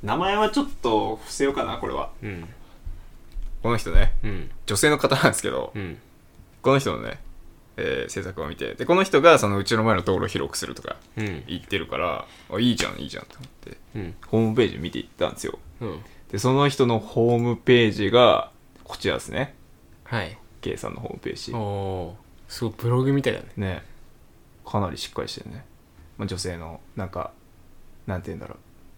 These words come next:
Speaker 1: バリキャリみたいな
Speaker 2: うん。
Speaker 1: 感じですけど。実際の写真これですね。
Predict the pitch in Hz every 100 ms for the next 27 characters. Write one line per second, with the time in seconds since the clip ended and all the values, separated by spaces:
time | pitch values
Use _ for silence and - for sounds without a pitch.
0 | - - 120 143 127 - 123 92 - -
1 | - 107 85 - - - - 92 - 85
2 | - - - - - - - - - -
3 | - - - - - - 131 180 165 170
4 | 143 135 123 123 120 - -